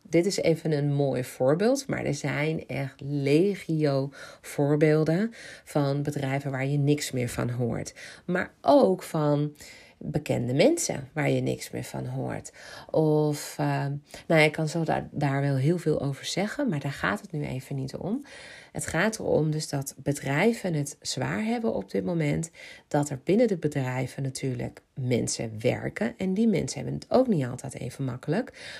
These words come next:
want die mensen moeten ook mee veranderen. En zowel privé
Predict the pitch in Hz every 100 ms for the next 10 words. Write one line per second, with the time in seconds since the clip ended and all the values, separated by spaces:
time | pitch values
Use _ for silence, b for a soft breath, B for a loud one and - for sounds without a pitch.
0 | B - 160 226 190 156 190 - 175 160
1 | - 190 - 120 123 131 131 - 127 127
2 | 131 127 131 - B B B B B 170
3 | 165 160 160 143 139 - 135 127 - -
4 | 247 185 135 170